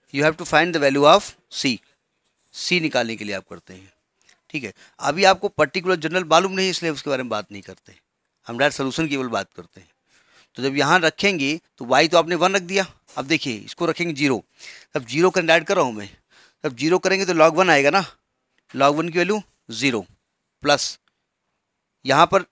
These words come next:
रखेंगे x को ज़ीरो, तभी log वन आएगा, बोले तो ज़ीरो प्लस माइनस वन बाई टू tan इनवर्स, रुक भाई, tan इनवर्स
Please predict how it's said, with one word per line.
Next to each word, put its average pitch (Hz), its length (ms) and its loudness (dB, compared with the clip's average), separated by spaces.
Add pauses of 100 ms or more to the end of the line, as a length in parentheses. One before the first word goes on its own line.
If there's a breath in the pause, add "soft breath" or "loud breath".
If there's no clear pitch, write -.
(140)
रखेंगे 190 340 0
x - 120 -6
को 185 60 -10
ज़ीरो, 185 160 0
तभी 160 220 -2
log 185 160 6
वन 190 140 2
आएगा, 190 280 2 (120)
बोले 156 180 0
तो 208 180 0 (240)
ज़ीरो 113 340 -2 (420)
प्लस 139 320 0 (760)
माइनस 120 580 -4 (360)
वन 139 240 0
बाई 131 200 2
टू 113 240 -8 (960)
tan 139 180 2
इनवर्स, 151 500 -2 (140)
रुक 104 180 -20
भाई, 65 360 -20 (1120)
tan 139 200 -2
इनवर्स 156 560 -2